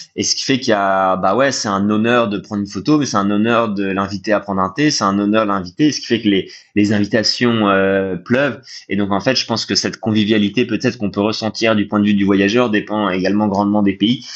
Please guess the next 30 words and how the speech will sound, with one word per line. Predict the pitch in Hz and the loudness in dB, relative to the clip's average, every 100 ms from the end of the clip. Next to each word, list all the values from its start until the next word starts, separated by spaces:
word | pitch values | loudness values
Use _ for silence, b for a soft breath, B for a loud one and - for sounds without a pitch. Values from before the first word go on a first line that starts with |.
| B B _ | B B _
Euh, | 104 95 95 95 95 95 92 95 92 92 90 | 0 2 2 2 2 0 -2 -6 -8 -12 -10
puis | - 107 - | -2 -2 0
con-, | 107 107 98 | -2 -2 -2
contrairement, | 104 98 92 117 131 | -4 -2 -2 0 0
là, | |
je | 104 | -2
suis | 110 | -2
arrivé | 95 98 | -2 0
au | |
Laos, | 98 120 151 | 2 2 0
donc | 117 127 | -2 -4
là, | |
peut-être | 123 117 120 | -6 -4 -6
faut | 107 | -6
un | |
peu | 95 | -8
plus | 95 - | -10 -8
forcer | - - 101 | -4 -2 -2
la | 104 | 0
main, | 120 | 0
peut-être | 113 101 | -2 -6
un | 101 | -8
peu | 95 | -8
plus | - 98 | -6 -4
d'expérience, | 101 - 101 95 113 123 123 - - - | -2 -2 -2 0 2 2 0 -4 -12 -12
trouver | - 123 123 131 | -2 0 2 2
les | 127 | 2
bonnes | 113 101 | 0 -2
personnes | 107 - 147 143 | -4 -2 0 0
aussi. | 110 160 160 | -2 -4 -6